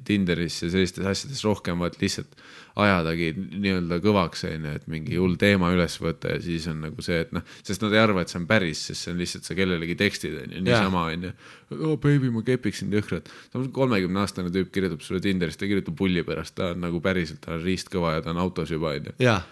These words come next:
Speaker 2: Sa ütled
Speaker 1: Aga
Speaker 2: talle
Speaker 1: jah.
Speaker 2: lihtsalt aadress.
Speaker 1: Kaheksateist-aastased tüübid ongi nagu see,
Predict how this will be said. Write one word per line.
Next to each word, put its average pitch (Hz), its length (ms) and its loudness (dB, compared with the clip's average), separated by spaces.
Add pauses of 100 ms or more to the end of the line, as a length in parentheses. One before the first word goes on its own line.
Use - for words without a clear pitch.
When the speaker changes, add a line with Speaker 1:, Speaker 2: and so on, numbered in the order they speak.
(360)
Speaker 2:
Sa - 120 4
ütled 98 160 4
Speaker 1:
Aga 127 80 6
Speaker 2:
talle 117 180 6
Speaker 1:
jah. 101 60 6
Speaker 2:
lihtsalt 104 220 2
aadress. 98 480 0 (400)
Speaker 1:
Kaheksateist-aastased 92 880 -2
tüübid 90 320 2
ongi 92 240 0
nagu - 160 -8
see, 87 160 0